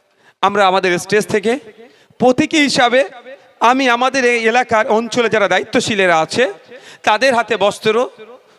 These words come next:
শীত বস্ত্র দিয়ে তুলে দেব, তার সূচনা হবে। আমাদের পক্ষ থেকে, এই অঞ্চল কমিটির পক্ষ থেকে একশো জনকে, একশো জন,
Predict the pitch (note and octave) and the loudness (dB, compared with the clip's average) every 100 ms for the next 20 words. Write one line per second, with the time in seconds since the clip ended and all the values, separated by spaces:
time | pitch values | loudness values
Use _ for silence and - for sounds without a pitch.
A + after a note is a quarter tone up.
0 | - A#3+ G#3 G#3+ G#3 A3+ G#3+ G3+ G3+ G3+ | -10 -6 0 0 -2 -2 -2 -2 -4 -2
1 | G3 A3 B3 G4+ - B3 C#4 - C4 - | -2 2 0 0 -6 -20 -10 -4 -2 -2
2 | A#3+ A3 G3 G3+ F#3+ A3+ G3 F#3+ G#3+ - | -4 -4 0 2 2 0 -4 -12 -20 -20
3 | _ F#3+ A3 D4 D4+ A3+ B3 - A#3+ G#3+ | _ -2 0 2 0 -2 -6 -2 -2 -2
4 | G3 B3+ G4+ - B3 - - A#3+ B3+ C4+ | -2 -2 -4 -12 -20 -20 -4 0 2 0
5 | C#4 B3 A#3 A3 F#3+ A3 A#3 A#3 A#3 B3 | -2 0 -2 -4 -2 -4 -2 -2 -2 -2
6 | B3 - - B3 - A3 - C4 B3 A3+ | -2 -6 -20 -14 -8 -6 -2 0 0 0
7 | A3+ G#3+ G#3+ B3 G#3+ F3 | -2 0 0 0 -2 -2